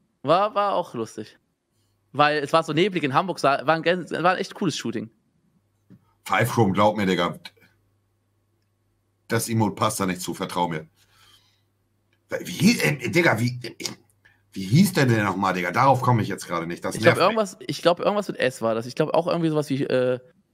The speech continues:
Speaker 1: äh, hieß der Stefan oder Steffen oder irgendwie sowas?
Speaker 2: Nein, nein, nein.
Speaker 1: Nee?
Speaker 2: Der ist auf der Zunge, Digga.
Speaker 1: Ich weiß nicht, leider. Sebastian? Hieß der Sebastian?
Speaker 2: Nein, Sebastian heißt
Speaker 1: Nee.
Speaker 2: der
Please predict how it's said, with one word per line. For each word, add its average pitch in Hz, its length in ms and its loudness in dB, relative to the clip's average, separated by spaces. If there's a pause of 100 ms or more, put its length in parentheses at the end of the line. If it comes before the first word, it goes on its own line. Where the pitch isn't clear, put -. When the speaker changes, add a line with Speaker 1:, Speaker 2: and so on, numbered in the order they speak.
(600)
Speaker 1:
äh, 117 400 -2
hieß - 140 -18
der 135 80 -6
Stefan 170 380 -4
oder 139 120 0
Steffen 160 300 -4
oder 151 80 0
irgendwie 156 160 -2
sowas? 160 360 -6 (280)
Speaker 2:
Nein, 98 160 4
nein, 90 140 0
nein. 82 80 -6 (280)
Speaker 1:
Nee? 151 240 0
Speaker 2:
Der 95 140 -2
ist 110 60 -4 (300)
auf 127 100 0
der 123 160 2
Zunge, 123 300 4
Digga. 76 360 -4 (200)
Speaker 1:
Ich - 180 -16
weiß 143 260 -4
nicht, 113 160 -18
leider. 117 260 -14
Sebastian? 190 520 -2
Hieß 185 80 -10
der 175 100 -4
Sebastian? 185 300 0 (400)
Speaker 2:
Nein, 95 400 2
Sebastian 104 420 0
heißt 107 240 -2
Speaker 1:
Nee. 98 100 2
Speaker 2:
der 92 60 -4